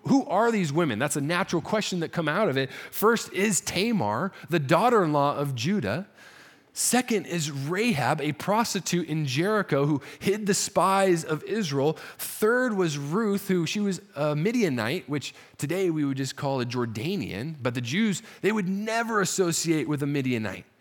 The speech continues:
left to themselves. And then there was Bathsheba, who Bathsheba was the mistress to King David. Right? So all of these, all they have in common is they were notoriously committed, they had notoriously committed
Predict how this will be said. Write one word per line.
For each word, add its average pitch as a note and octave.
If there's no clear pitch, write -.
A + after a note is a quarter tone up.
left E3+
to C#3+
themselves. E3+
And F#3+
then A3+
there A#3
was G3
Bathsheba, F#3+
who F3+
Bathsheba F#3
was E3+
the F3+
mistress G#3
to G3
King A#3
David. A3
Right? G3+
So G#3
all B3
of E3
these, D#3+
all G#3+
they G3+
have G#3+
in G3+
common A#3+
is F3
they G#3+
were G#3+
notoriously F#3+
committed, G3+
they F3
had E3
notoriously G#3+
committed F3